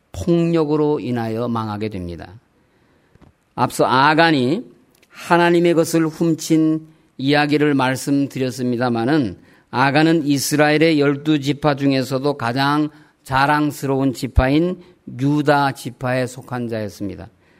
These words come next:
아간에 대해서 우리가 좀 더 알고자 한다면 창세기 삼십팔 장으로 돌아가야 합니다. 시아버지 유다와 며느리 다말 사이에 쌍둥이 아들 베레스와 세라가 태어났습니다.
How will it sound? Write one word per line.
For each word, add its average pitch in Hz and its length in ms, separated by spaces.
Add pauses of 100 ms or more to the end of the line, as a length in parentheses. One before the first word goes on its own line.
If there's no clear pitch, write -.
(120)
아간에 147 440
대해서 151 280
우리가 147 200
좀 143 220
더 139 80
알고자 127 460
한다면 110 420
창세기 135 840 (280)
삼십팔 160 800
장으로 139 640 (220)
돌아가야 117 460
합니다. 95 400 (340)
시아버지 143 680
유다와 117 600 (600)
며느리 147 540
다말 135 440
사이에 131 680 (420)
쌍둥이 151 580
아들 151 300
베레스와 139 720
세라가 127 520
태어났습니다. 107 840